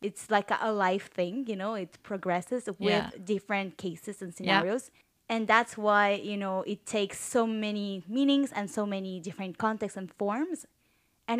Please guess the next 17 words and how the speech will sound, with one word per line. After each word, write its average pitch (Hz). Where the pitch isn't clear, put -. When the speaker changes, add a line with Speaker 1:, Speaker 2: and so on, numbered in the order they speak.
Speaker 1:
we 269
have 233
to 294
be 226
aware 196
of 180
the 240
importance 247
of -
what 214
you 226
have 190
to 214
say 190
when 220
you 208
are, 190